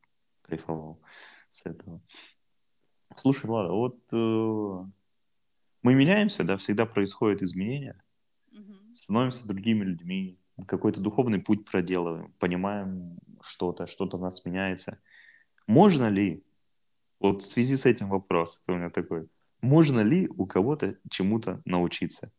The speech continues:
Speaker 1: в этом плане конкретно, не в плане там игры в хоккей или там игры на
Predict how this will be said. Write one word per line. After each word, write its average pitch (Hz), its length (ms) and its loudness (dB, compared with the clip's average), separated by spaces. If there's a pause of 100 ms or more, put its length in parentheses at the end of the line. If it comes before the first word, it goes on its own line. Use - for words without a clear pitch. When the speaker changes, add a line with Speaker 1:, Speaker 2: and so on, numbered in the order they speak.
Speaker 1:
в 95 260 0
этом 90 320 4
плане 113 440 0 (200)
конкретно, 82 540 -4
не 90 220 0
в - 100 -14
плане 147 320 2
там 78 380 -4
игры 90 340 0
в - 40 -6
хоккей 120 520 -4
или 78 320 -6
там 78 300 -12
игры 82 220 -4
на 76 140 -10